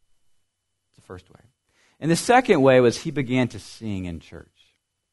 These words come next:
So he just started to read the Bible with us a-, as a family, and then he began to sing in church. But I mean, like, really sing in church, like, like, to the point where I was kind of embarrassed,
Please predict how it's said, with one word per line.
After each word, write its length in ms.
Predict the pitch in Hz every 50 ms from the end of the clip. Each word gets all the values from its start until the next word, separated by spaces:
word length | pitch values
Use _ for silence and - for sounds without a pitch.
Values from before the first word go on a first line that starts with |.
| _ _ _ _ _ _ _ _ _ _ _ _ _ -
So 80 | 127
he 80 | 127 123
just 120 | 131 139
started 280 | - - 160 165 160 139
to 80 | 131 123
read 200 | 123 139 156 170
the 60 | 208
Bible 320 | 160 175 165 165 160 165
with 140 | 165 160 143
us 180 | 151 143 139 -
a-, 140 | 143 - - - - - - - - - _
as 180 | - 123 135 151
a 40 | 170
family, 460 | - - 123 117 110 107 107 107 80
and 120 | 120 123
then 120 | 127 143 147
he 80 | 151
began 340 | 139 139 135 117 135 135 131
to 80 | - 113
sing 560 | - - - - 123 123 123 120 113 107 87
in 180 | 80 98 95
church. 600 | 85 - - - 107 95 87 76 - _ - - _ _ _ _ _ _ _ _ _ _ _
But 120 | - 120
I 20 | 139
mean, 160 | 165 160 151
like, 180 | 139 104 87 - -
really 460 | 92 95 98 107 110 104 95 92 82
sing 400 | - - - - 87 82 80 78
in 140 | 71 73 73
church, 220 | - - 73 -
like, 200 | 92 92 90 - _ _ -
like, 140 | 101 98 -
to 100 | - 117
the 20 |
point 180 | 110 131 139 123
where 120 | 110 98
I 80 | 92 110
was 180 | 107 90 - -
kind 160 | - 117 107
of 100 | 95 80
embarrassed, 520 | 78 78 78 82 82 - - _ _ _